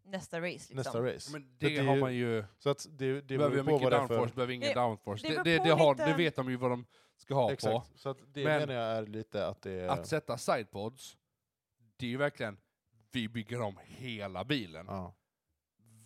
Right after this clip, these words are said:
Speaker 3: Väldigt mycket utav hur, hur luften flödar igenom bilen, var luften ska ta vägen.
Speaker 2: Nej, men då säger jag Monaco.
Speaker 3: <laughs> Just det!
Speaker 1: Oj.
Speaker 3: Faktiskt.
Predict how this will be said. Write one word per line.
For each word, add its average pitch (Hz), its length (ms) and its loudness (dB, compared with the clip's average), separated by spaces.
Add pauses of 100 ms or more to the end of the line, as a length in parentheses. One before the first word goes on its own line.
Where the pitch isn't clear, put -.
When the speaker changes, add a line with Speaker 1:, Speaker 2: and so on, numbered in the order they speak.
Speaker 3:
Väldigt 120 420 -2
mycket 156 240 -4
utav 113 340 -8 (340)
hur, 143 240 0
hur 123 540 0
luften 123 560 -4 (100)
flödar 117 520 -2
igenom 117 560 -6
bilen, 113 320 -2
var 123 140 4
luften 117 320 -4
ska 113 140 -12
ta 123 140 -6
vägen. 127 420 2
Speaker 2:
Nej, 104 100 -4
men 175 120 2
då 170 160 6
säger 180 240 0
jag 143 120 4
Monaco. 110 500 -6 (480)
Speaker 3:
<laughs> - 600 -8
Just 175 520 8
det! 113 220 -2 (680)
Speaker 1:
Oj. 202 140 -2
Speaker 3:
Faktiskt. 175 400 -8